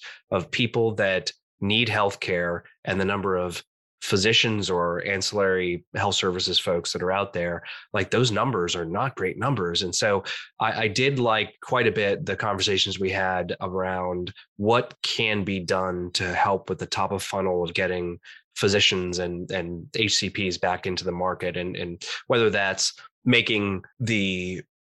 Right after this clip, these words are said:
education portion of becoming a, a physician or a therapist a little bit easier, a little more affordable, to what can government do to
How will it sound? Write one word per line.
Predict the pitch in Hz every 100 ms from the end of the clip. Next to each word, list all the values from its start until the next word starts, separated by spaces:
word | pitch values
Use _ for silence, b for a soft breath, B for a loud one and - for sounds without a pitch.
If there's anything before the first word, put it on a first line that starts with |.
| -
education | 127 107 - 123 - 120
portion | 107 117 110 123 117
of | 92
becoming | 95 107 101 101
a, | 98 95
a | 101
physician | - 92 101 - 120 113
or | 90 90 87 90
a | 90 87 87 -
therapist | 104 104 113 107 - - -
a | 90 90 95
little | 101 95
bit | 87
easier, | 90 107 117 131
a | 104
little | 95
more | 90 90 87
affordable, | - 107 107 110 107 B B B
to | - 101 92 90
what | 92 104 104 -
can | 113 95 95
government | 107 113 107 95 82
do | 98 95 90 90
to | - 90 90 90